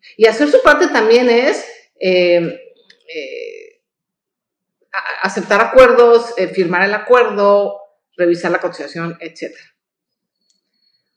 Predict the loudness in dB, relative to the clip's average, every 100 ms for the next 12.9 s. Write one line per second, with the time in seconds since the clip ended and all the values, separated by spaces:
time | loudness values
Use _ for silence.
0 | _ _ _ _ _ _ _ 4 4 0
1 | -2 -6 -2 4 6 4 0 -2 0 0
2 | 0 -2 -6 -8 0 4 4 4 0 -2
3 | -6 -10 _ _ _ _ _ _ _ 0
4 | 0 2 2 4 2 2 -2 -6 -8 -8
5 | -8 -6 -6 -4 -4 -2 0 2 0 -2
6 | -6 -4 -4 -6 -6 -8 -8 -10 -12 -12
7 | -14 -16 _ _ -6 -6 -6 -12 -8 -8
8 | -6 -6 -8 -10 -14 -10 -10 -10 -12 -18
9 | _ _ _ _ _ _ 6 8 8 4
10 | -2 -2 -4 -4 -12 -18 -2 0 0 -4
11 | -4 -4 0 -2 0 -2 -4 -8 -8 -6
12 | 0 0 0 -2 -2 -4 -2 0 0